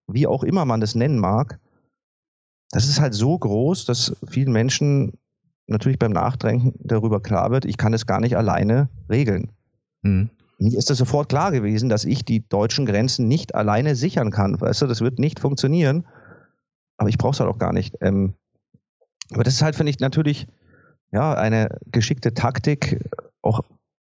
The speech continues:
Speaker 1: Probleme und damit Ängste zu schüren, die eben so groß sind, dass dann eben wieder nur diese kollektive politische Lösung in Frage kommt. Weil, ja,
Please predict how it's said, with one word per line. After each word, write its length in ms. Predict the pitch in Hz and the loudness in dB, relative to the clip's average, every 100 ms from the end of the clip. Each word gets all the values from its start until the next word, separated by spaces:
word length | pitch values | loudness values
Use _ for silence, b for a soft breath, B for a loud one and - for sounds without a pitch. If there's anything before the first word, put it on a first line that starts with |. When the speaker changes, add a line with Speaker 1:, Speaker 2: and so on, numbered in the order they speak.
| - | -10
Speaker 1:
Probleme 600 | - 117 95 123 143 143 | -4 -2 0 0 2 0
und 260 | 85 107 101 107 | -2 -4 -4 0
damit 360 | 107 113 - | 0 0 -2
Ängste 600 | 127 170 - 113 110 127 B B B B B B _ | 0 0 0 0 0 -2 B B B B B B _
zu 180 | - 110 | 0 0
schüren, 440 | - 143 151 135 | 2 2 2 2
die 200 | 113 113 | 0 0
eben 180 | 117 131 | 0 0
so 260 | 107 143 180 | 0 0 0
groß 420 | 117 135 190 - | 0 0 0 0
sind, 380 | 107 117 156 170 _ b b b b _ _ _ - | 0 2 0 -2 _ b b b b _ _ _ -6
dass 160 | 117 113 | -2 0
dann 160 | 117 | 0
eben 300 | 78 117 120 | 0 0 2
wieder 200 | 113 113 | 2 2
nur 220 | 110 127 | 2 2
diese 480 | 131 117 110 113 110 - | 2 0 2 2 0 -2
kollektive 1120 | - 123 131 123 - 135 135 120 120 117 117 - _ _ _ | -4 0 0 -2 -4 -2 0 2 2 2 0 -4 _ _ _
politische 540 | - 113 127 135 120 120 | -4 0 0 0 0 0
Lösung 580 | 101 117 113 117 110 - - | 2 2 2 0 0 -4 -4
in 140 | 107 | -2
Frage 400 | - 101 123 98 | 2 2 2 0
kommt. 460 | - 90 120 135 - - _ _ _ _ _ _ _ _ _ _ _ _ _ - | 0 0 0 -4 -10 -20 _ _ _ _ _ _ _ _ _ _ _ _ _ -6
Weil, 480 | 87 98 104 104 - | 0 2 2 0 0
ja, 340 | 107 107 90 | 0 0 -2